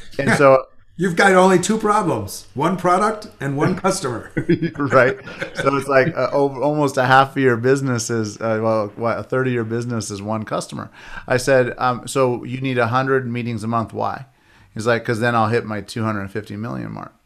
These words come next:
Speaker 1: in the next three years." I was like, "Okay, what's your close rate?" And he gives us those numbers. Go, we go through this whole math equation, right? And I say, "What's your average client?" They're at this price point. There's,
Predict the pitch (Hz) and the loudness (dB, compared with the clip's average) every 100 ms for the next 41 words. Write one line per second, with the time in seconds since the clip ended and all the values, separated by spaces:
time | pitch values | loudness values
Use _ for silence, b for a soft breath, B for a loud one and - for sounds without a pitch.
0 | _ _ _ _ 110 107 101 95 - 98 | _ _ _ _ -10 -6 -6 -8 -10 -8
1 | 101 120 101 87 b b b b 110 107 | -6 -6 -6 -10 b b b b -6 -2
2 | 101 - _ - 107 - 98 92 117 b | -4 -6 _ -8 -8 -4 -4 -4 -8 b
3 | b b - 113 - 98 131 139 110 92 | b b -4 -4 -6 -4 -2 0 -2 -6
4 | 85 90 95 92 92 101 90 98 107 131 | -8 -10 -12 -12 -12 -14 -12 -10 -4 -2
5 | 143 151 143 156 - 143 - 127 120 107 | -2 -2 0 0 0 -2 -2 -2 0 0
6 | 101 104 - 92 92 90 95 104 B B | -2 -6 -10 -10 -10 -10 -8 -8 B B
7 | B B 123 120 131 123 b b b b | B B -4 0 0 0 b b b b
8 | _ _ - 123 135 139 127 123 110 104 | _ _ -2 0 0 2 4 4 2 -4
9 | - 123 127 101 _ _ _ _ 110 110 | -8 -6 -6 -10 _ _ _ _ -8 -4
10 | 101 101 98 - 120 135 - 101 95 95 | -4 -4 -8 -8 -8 -8 -8 -10 -8 -10